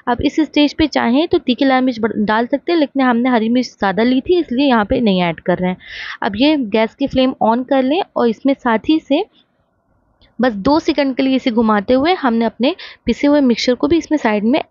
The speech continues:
ऐड कर लिया है। बस हमारे सारे चीज़ें इस तरीके से अच्छे से मिलाने के बाद ये जब अच्छे से mix हो जाएंगे तो इसके color भी थोड़ा dark हो जाएंगे। कश्मीरी लाल मिर्च की वजह से इसके color थोड़ा dark हो जाएंगे। ये थोड़ी दो मिनट तक cook होने के बाद इसके color थोड़ा change हो जाएंगे और ये अच्छे से, हम्म,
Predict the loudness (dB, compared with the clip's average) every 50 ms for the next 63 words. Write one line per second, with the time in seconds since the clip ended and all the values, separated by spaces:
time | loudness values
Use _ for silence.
0 | _ _ _ -4 -4 -4 -4 -2 -2 0 0 2 2 2 2 2 2 0 -2 -6
1 | _ _ _ _ _ _ -4 0 2 2 2 2 2 0 0 0 0 0 0 -4
2 | -4 -6 -6 -4 -4 -4 -6 -4 -4 -6 -6 -2 -2 -2 -2 0 -2 -2 -2 -2
3 | -2 -2 -4 -2 2 2 4 4 4 2 2 0 0 0 0 -2 0 0 0 -2
4 | -2 -2 -4 -2 -2 -2 -4 -4 -6 -8 -6 -4 -4 -2 0 2 2 2 2 0
5 | 0 -2 0 2 2 2 2 2 2 2 2 0 0 0 -2 0 0 2 2 2
6 | 2 2 0 -2 -4 -6 -10 -14 -14 -4 -2 0 2 2 2 0 0 0 0 0
7 | -2 -2 -2 0 0 0 0 -2 -2 -2 -4 -2 -2 -2 0 0 0 0 2 2
8 | 2 2 0 0 0 -2 0 2 2 2 2 0 0 0 0 0 0 0 -4 -4
9 | -2 0 0 0 0 -2 _ 2 2 2 2 2 0 0 0 -2 -2 -2 -2 -4
10 | -4 -4 -4 -2 0 0 0 0 0 -2 0 2 2 2 2 2 0 -2 -2 _
11 | -6 -2 -2 -2 -2 0 0 0 0 0 -2 -2 -2 -2 -2 -4 -4 -4 -6 -4
12 | -2 0 0 0 2 2 2 2 2 0 0 0 0 2 2 2 0 0 0 0
13 | 0 0 0 0 -2 -4 -8 -14 -16 -14 -12 -14 -8 -4 -4 -2 0 0 0 0
14 | -2 -6 -4 -2 -2 0 0 0 -2 -2 _ -16 -20 _ _ _ 0 2 4 4
15 | 2